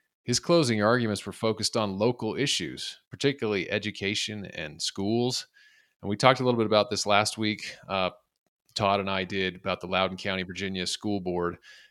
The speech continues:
has actively covered up a s-, uh, a student rape in schools. And I, I think that episode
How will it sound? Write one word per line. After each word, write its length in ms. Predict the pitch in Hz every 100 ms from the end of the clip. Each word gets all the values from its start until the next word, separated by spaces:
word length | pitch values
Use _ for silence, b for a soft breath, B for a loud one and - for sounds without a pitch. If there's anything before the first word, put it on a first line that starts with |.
| _
has 120 | 98
actively 440 | 95 101 104 98 98
covered 320 | - 101 98
up 120 | 92
a 20 |
s-, 220 | 90 - -
uh, 240 | 90 82 78 -
a 40 |
student 340 | - 120 101 80
rape 300 | 90 104 98
in 100 | 92
schools. 520 | - 104 107 107 101
And 100 | 104
I, 80 | 95 -
I 100 | 101
think 220 | 123 113
that 160 | 101
episode 500 | 98 - - 101 95